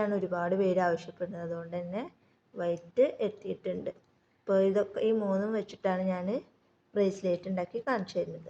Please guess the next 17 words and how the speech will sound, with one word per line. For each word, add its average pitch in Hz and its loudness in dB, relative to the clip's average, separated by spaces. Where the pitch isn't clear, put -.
അപ്പോൾ 196 -6
അതെങ്ങനെയാണ് 202 0
ഉണ്ടാക്കുന്നതെന്ന് 190 -2
നമുക്കൊന്ന് 190 -6
നോക്കിയാലോ? 190 0
അപ്പോൾ 226 -2
ആദ്യം 196 -2
തന്നെ 196 0
നമ്മൾ 185 -2
ഒരു 202 2
ഏകദേശം 185 -4
ഒരളവിൽ 196 0
നമ്മൾ 214 -6
കട്ട് 233 2
ചെയ്തെടുക്കുക. 196 0
ചെറിയൊരു 196 2
കൈയായ 214 4